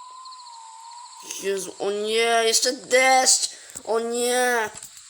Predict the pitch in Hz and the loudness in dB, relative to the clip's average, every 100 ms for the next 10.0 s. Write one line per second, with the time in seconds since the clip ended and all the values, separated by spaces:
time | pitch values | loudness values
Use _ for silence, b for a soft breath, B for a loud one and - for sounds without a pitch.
0 | - - - - - - - - - - | -20 -18 -12 -12 -14 -20 -20 -20 -20 -18
1 | - 190 208 208 220 - 214 208 208 226 | -14 -12 -8 -4 -4 -6 -8 -6 -4 -2
2 | - - - - - - - - - - | -4 -6 -20 -20 -20 -20 -20 -20 -20 -20
3 | - - - - - - - - - - | -20 -20 -20 -20 -20 -20 -20 -20 -20 -20
4 | - - - - 190 175 165 196 180 156 | -20 -20 -20 -16 -14 -12 -10 -8 -8 -10
5 | - - - - - _ - - - - | -16 -20 -20 -20 -20 _ -20 -20 -20 -20
6 | - _ _ - - _ _ _ _ - | -20 _ _ -20 -20 _ _ _ _ -20
7 | _ _ _ _ _ _ _ _ _ _ | _ _ _ _ _ _ _ _ _ _
8 | _ - 175 185 160 - _ _ _ - | _ -12 -8 -8 -10 -14 _ _ _ -4
9 | 208 214 185 - - - 220 196 170 | -2 0 0 -2 -2 -6 -4 -4 -6